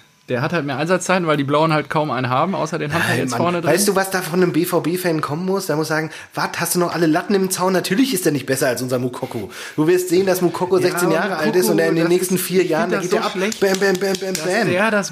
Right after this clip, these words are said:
Speaker 1: Backup von Haaland sein soll. Da könnte ich Zorg immer noch für die Ohren lang ziehen.
Speaker 2: Ja, das ist, das ist scheiße, ja.
Speaker 1: <laughs> Ja, ja.
Speaker 2: Ja.
Speaker 1: Ja.
Speaker 2: Weil vor allem finde
Speaker 1: Aber
Speaker 2: ich
Speaker 1: rein
Speaker 2: gut,
Speaker 1: von
Speaker 2: dass
Speaker 1: der
Speaker 2: sie
Speaker 1: Qualität, ach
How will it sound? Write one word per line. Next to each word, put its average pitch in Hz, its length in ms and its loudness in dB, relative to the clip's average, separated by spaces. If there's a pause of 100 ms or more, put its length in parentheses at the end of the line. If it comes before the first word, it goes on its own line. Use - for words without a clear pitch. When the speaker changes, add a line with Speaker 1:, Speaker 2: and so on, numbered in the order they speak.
Speaker 1:
Backup 185 480 -2
von 170 240 -2
Haaland 160 320 0
sein 110 240 -6
soll. 120 140 -6
Da 131 100 -4
könnte 156 200 -6
ich 156 80 -12
Zorg 156 280 -6
immer 160 180 -4
noch 107 140 -6
für 110 140 -10
die 101 120 -8
Ohren 98 200 -8
lang 92 180 -10
ziehen. 85 240 -14
Speaker 2:
Ja, 127 100 -2
das 160 200 2
ist, 160 260 -2
das 151 160 2
ist 160 180 -2
scheiße, 165 480 -4
ja. - 280 -6
Speaker 1:
<laughs> 247 100 -4
Ja, 202 360 0 (320)
ja. 123 340 -2 (180)
Speaker 2:
Ja. 139 220 -2 (480)
Speaker 1:
Ja. 117 280 -10
Speaker 2:
Weil 156 240 0
vor 160 160 0
allem 185 180 2
finde 135 140 4
Speaker 1:
Aber 151 100 2
Speaker 2:
ich 135 60 -4
Speaker 1:
rein 185 220 2
Speaker 2:
gut, - 80 -4
Speaker 1:
von 165 100 2
Speaker 2:
dass 160 80 2
Speaker 1:
der 165 80 -2
Speaker 2:
sie 165 40 0
Speaker 1:
Qualität, 127 560 -2
ach - 120 -14